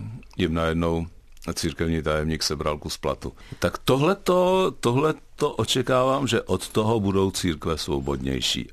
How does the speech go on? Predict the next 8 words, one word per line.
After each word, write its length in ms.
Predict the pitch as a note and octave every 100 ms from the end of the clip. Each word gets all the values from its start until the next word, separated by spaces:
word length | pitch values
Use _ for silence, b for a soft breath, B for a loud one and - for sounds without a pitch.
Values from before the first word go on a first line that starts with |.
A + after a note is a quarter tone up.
| -
A 280 | E2 D2+ - B B B B
takže 280 | F2 F2+ A#2 - - -
V 80 | E2
mém 340 | G#2 A#2+ D#3
snu, 420 | D#3+ - G2+ G#2+ A2
v 80 | G2+
mé 280 | F#2 A#2+
představě 720 | C#3 - F#2 - G2 G2 G2